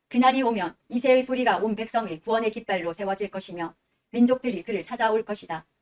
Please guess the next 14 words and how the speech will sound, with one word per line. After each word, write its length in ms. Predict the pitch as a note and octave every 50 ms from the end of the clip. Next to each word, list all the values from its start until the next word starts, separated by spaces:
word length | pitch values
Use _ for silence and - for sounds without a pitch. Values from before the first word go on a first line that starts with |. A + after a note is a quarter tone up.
| _ _ _
그리하여 440 | - A#3+ A3+ A#3 A3+ A3 G3 E3+ -
그가 240 | - A3 A3 A3 A3+
있는 220 | A#3 A3 G#3 G#3
곳은 340 | G3+ G3 - F3 D#3+ D#3+ F3+
영광으로 540 | F#3+ G#3 G3+ G#3 G#3 G3+ G#3 F#3 E3+ D#3 D#3+
가득 240 | - G3+ - E3 _
찰 160 | - E3+ D#3+
것이다. 420 | - F#3+ - - - E3 E3 - _ _ _ _ _ _ _ _ _ -
그날이 340 | C4 B3+ B3 B3+ B3 B3 A#3+
오면 320 | G#3 G3+ F3+ E3+ E3+ - _ _ _ _ _ -
주님께서 480 | - B3 C4+ C4 C4 B3+ A#3+ G#3+ F#3
다시 220 | - A3+ A3 - E3
손을 260 | - A#3 A3 F#3 D#3+
펴셔서 500 | - F3 G3 - - G#3 - E3 D#3+